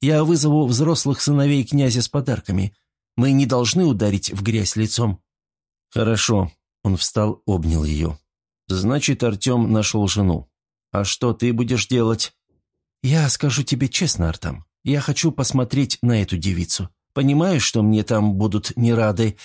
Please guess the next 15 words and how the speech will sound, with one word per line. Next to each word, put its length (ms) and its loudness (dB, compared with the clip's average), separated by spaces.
и 80 0
вполне 400 0
возможно, 440 0
я 240 2
останусь 580 0
с 140 -4
тобой. 420 -4
Ты 140 2
возьмёшь 480 0
меня 220 2
в 40 -2
жёны 260 0
в 60 -2
этом 240 -2
случае?» 600 -2